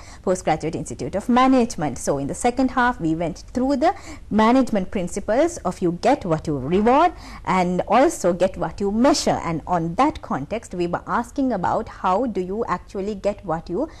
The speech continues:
measure. And measuring comes with the key performance indicator. And Doctor, you tried to illustrate that with an example.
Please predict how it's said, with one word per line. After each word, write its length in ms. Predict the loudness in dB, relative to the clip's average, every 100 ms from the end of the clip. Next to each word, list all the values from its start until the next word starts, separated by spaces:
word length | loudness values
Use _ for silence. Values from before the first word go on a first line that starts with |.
| -6
measure. 420 | 2 2 2 -2 -2
And 260 | -2 -2
measuring 520 | -2 0 0 0 0
comes 280 | -4 -6 -6
with 120 | -6
the 80 | -6
key 200 | -4 -6
performance 540 | -4 -4 -4 -4 -4 -6
indicator. 640 | -6 -6 -2 0 0 -2 -2 -8
And 160 | -4 0
Doctor, 280 | 0 0 0
you 140 | 0
tried 380 | 0 -2 -4 -4
to 100 | -6
illustrate 520 | -2 0 0 0 -2 -2
that 180 | -6 -8
with 120 | -8
an 80 | -8
example. 560 | -8 -6 -6 -6 -12